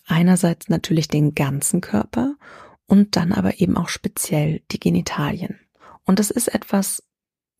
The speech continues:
das wissenschaftlich nicht so besonders gut erforscht ist, aber vielleicht hast du selbst schon mal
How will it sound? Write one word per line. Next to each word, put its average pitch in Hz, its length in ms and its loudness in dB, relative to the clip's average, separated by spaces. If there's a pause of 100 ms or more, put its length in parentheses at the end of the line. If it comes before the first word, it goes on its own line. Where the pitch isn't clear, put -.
das - 260 -6
wissenschaftlich 196 1040 -2 (840)
nicht 190 380 2
so 214 280 2
besonders 190 600 0
gut - 220 -2
erforscht - 540 -4
ist, 170 380 -2 (580)
aber 202 380 0 (180)
vielleicht 196 540 2
hast - 240 -4
du 208 60 2
selbst 185 460 0
schon 180 160 0
mal 175 220 -2